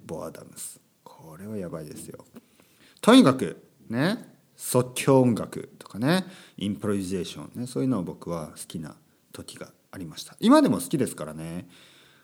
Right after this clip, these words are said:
あの、ギターでノイズとか鳴らしてみたいですね。あ、まあ、ギターは弾いてるんですけど、もし東京にいる人でね、僕とバンドを組みたいっていう人はね、言ってくださいよ。あの、ギター弾きますよ。ね。ノイズ、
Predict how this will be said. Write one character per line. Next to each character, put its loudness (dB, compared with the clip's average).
あ 0
の、 0
ギ -4
タ 6
ー 2
で -4
ノ 2
イ 6
ズ -2
と 0
か -10
鳴 -10
ら 0
し -10
て -4
み -4
た 4
い 6
で -4
す -10
ね。 -4
あ、 2
ま 4
あ、 -2
ギ -2
タ 6
ー 8
は 0
弾 -4
い 0
て -2
る 0
ん 2
で -2
す -14
け -14
ど、 -4
も 4
し 0
東 6
京 2
に 4
い 2
る 2
人 0
で -2
ね、 -10
僕 -10
と -4
バ -6
ン 0
ド -2
を -2
組 0
み -4
た -6
い -8
っ -16
て -18
い -16
う -18
人 -12
は -12
ね、 -18
言 -18
っ -20
て -4
く -6
だ -4
さ -6
い -6
よ。 -10
あ -12
の、 -12
ギ -10
タ -6
ー -16
弾 -20
き -14
ま -6
す -14
よ。 -16
ね。 -8
ノ 6
イ 6
ズ、 0